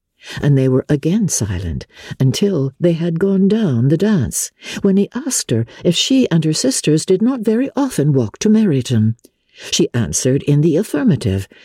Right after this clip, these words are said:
and, unable to resist the temptation, added, "When you met us there the other day, we had just been forming a new acquaintance." The effect was immediate. A deeper shade of hauteur overspread his features,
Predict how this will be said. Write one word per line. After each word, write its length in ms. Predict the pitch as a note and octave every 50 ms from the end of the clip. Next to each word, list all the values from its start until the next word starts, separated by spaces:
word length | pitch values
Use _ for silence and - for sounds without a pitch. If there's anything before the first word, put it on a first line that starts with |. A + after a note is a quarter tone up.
| - - _
and, 240 | - F3+ E3+ D#3+ - - _ _ _
unable 600 | - A3+ A3+ A3 G#3+ B3+ C#4+ C#4 G3+ C3+ F#2+ G2 A2+
to 140 | - D#3 B2
resist 540 | G#2 A2+ G#2+ - D3+ F#3 F3+ B2+ - -
the 80 | - A2+
temptation, 720 | - - G2 E2 - - D3+ F3+ E3+ - - D#2+ G#2 A2 - _
added, 340 | C#3+ B2 A2+ B2+ B2+ C3+ - _ _ _ _ _ _ _ _ _ _ _
"When 180 | B3+ C4+ B3
you 100 | A3+ A3
met 240 | A3 A#3+ D#4 F4 -
us 140 | F#3 E3 -
there 240 | - D#3+ C#3 C#3 B2
the 160 | C#3+ - -
other 180 | C#3 B2+ B2+
day, 440 | B2 - G3+ A#3 F#3 B2+ C3 F3 F3 - _ - - - - - -
we 120 | A#3+ A#3 A#3
had 180 | G#3 F3 D3
just 300 | D#3+ F3+ D3 C#3+ - -
been 220 | - E3+ F3 F#3 F#3
forming 460 | - - C#4 B3 B3 A#3+ B3+ B3 B3
a 40 | B3+
new 200 | B3+ C4+ C4 C#4+
acquaintance." 800 | D4+ - - - E4+ E4+ D#4+ D4 - D3 C#3+ D#3 - - - - _ _ _ _ _ _ _ _ _ _ _ _ _ _ _ _ _ _ _ _ _ _ _ _
The 120 | - B2
effect 440 | A2 - - G#2+ E2+ D#2 - - -
was 160 | D#2+ G2+ G2+
immediate. 640 | - A2 B2+ D#3+ F3 - G#2 F2+ C#2 A#1+ - - - _ _ _ _ _ _ _ _ - - - - -
A 80 | D#3+
deeper 540 | D3 C3+ C3+ - B3+ D4+ D#4 - - E2+ D#2
shade 540 | - - - E3+ E3 D3+ A2 D#2+ F#2 - -
of 160 | - C#3 A#2 - -
hauteur 720 | D3+ D3+ - - E3+ F3+ F3 C#3+ G2+ F2 F2 C#2 F#2 F2 - _ _
overspread 960 | C3 C#3 D#3 D3+ A2+ F#2+ F2+ F#2 F#2+ - - - F3 F3 D#3 A#2 G#2+ A2 -
his 220 | - E3+ - -
features, 580 | - - G3+ F#3 - - E2 F2+ G2 E2+ - -